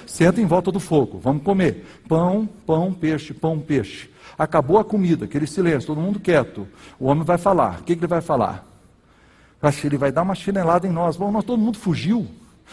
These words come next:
Agora nós viemos pescar. O, nós, nós, nós desistimos." Aí Jesus vira para Pedro, fala assim, é, <clears throat> "Pedro, tu me amas?"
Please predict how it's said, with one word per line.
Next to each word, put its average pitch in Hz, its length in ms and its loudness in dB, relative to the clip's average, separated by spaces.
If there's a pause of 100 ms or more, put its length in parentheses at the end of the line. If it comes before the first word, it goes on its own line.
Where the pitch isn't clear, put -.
Agora 196 200 4
nós 220 80 0
viemos 226 180 0
pescar. - 720 -2 (560)
O, 247 140 2 (140)
nós, 226 300 0 (140)
nós, 220 340 -6
nós 220 200 0
desistimos." 196 1000 -2 (1040)
Aí 180 140 2
Jesus 170 420 -2
vira 151 220 0
para 127 140 -4
Pedro, 151 380 0 (340)
fala 156 180 -2
assim, 143 340 -4 (440)
é, 180 260 -4 (360)
<clears throat> 156 380 4
"Pedro, 151 420 4 (440)
tu 294 120 2
me 208 120 6
amas?" 170 580 4